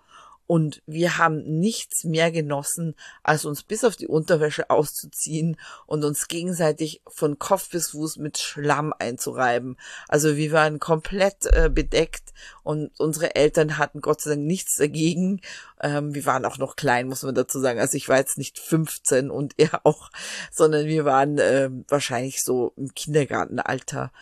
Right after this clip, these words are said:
Wir haben das so genossen, uns in diesem Schlamm herumzuwühlen und herumzuwälzen,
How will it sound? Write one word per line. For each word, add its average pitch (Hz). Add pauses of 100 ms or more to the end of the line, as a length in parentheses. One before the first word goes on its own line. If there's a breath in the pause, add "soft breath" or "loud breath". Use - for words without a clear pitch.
(200 loud breath)
Wir 143
haben 143
das 143
so 151
genossen, 147
uns 139
in 147
diesem 139 (260 loud breath)
Schlamm 139
herumzuwühlen 147
und 131
herumzuwälzen, 147